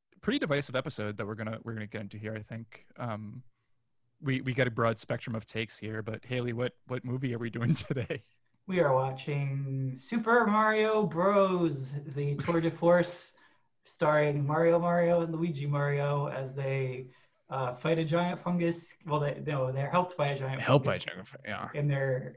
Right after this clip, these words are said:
Speaker 2: journey to fight evolved dinosaurs that look exactly like people, except for when they don't, and they drive a lot of cars, and that's what Mario is known for.
Speaker 3: I, yeah, that was,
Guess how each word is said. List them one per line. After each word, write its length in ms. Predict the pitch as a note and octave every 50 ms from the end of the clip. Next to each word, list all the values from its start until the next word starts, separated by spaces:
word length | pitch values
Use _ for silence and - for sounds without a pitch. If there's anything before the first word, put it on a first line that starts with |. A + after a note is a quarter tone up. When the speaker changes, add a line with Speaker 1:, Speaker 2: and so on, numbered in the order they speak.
| -
Speaker 2:
journey 580 | D3 C3 D3+ D3 D3+ D3+ D#3 D3+ D3+ C#3+ C#3 C3+ -
to 460 | - D3 C3+ C3 C3 B2+ B2 B2+ B2 - _ _ _ _ _ _
fight 440 | _ _ - C#3+ C#3+ C#3+ C#3+ C#3+ - - - _ _ - - - _ _ _ _ -
evolved 560 | D3+ D3 C3+ D3 D3+ - - E3+ - - -
dinosaurs 500 | D3 C#3+ D3 D#3 - - D3+ D3+ D3+ C#3+
that 140 | D3 C#3 -
look 120 | - -
exactly 400 | C3+ B2+ - C#3 C3+ C3 D3 C#3+
like 200 | C3+ C3 B2+ C3
people, 280 | D#3+ G#3+ G#3+ E4+ B3+ B3+
except 340 | B3+ B3+ - C4+ - - -
for 120 | A#3+ A3+
when 200 | A#3 A#3+ B3+ A#3+
they 100 | A#3 A#3
don't, 380 | G#3 D3+ D#3 D#3 F3 F3 - - - _ _ _ _ _
and 160 | - D3 C#3+ C#3
they 40 |
drive 200 | C3 C#3 D3+ D#3+
a 40 | E3+
lot 200 | F3 F#3+ G3+ G#3
of 80 | G#3+ -
cars, 480 | C4 B3 A#3+ F3 - - - - - - _ _ _ _ _ -
and 100 | D3 D#3
that's 240 | E3+ E3+ - - - -
what 180 | E3+ D#3+ E3
Mario 300 | F3 F3 F3+ F3+ F#3 F#3
is 100 | F#3 F3+
known 160 | G#3+ A3+ A3 -
for. 220 | - - - - - _ _ _ _ _ -
Speaker 3:
I, 140 | - D3+ D#3
yeah, 400 | D3+ - E3+ D3+ C3 C3+ C3 A2+
that 280 | A#2+ A#2+ B2+ D3+ C3
was, 300 | A#2 C#3+ B2+ A#2+ - -